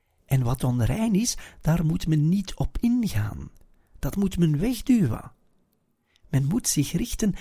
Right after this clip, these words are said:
naar het reine. Men moet zich richten naar God. En wanneer God dus iets onrein verklaart, dan moeten wij geestelijk kunnen begrijpen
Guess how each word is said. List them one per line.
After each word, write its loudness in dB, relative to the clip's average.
naar 0
het -4
reine. -2
Men 0
moet -2
zich -4
richten 0
naar 0
God. -6
En 2
wanneer 6
God -2
dus 2
iets -2
onrein 0
verklaart, -6
dan 2
moeten 2
wij 2
geestelijk 0
kunnen 2
begrijpen -2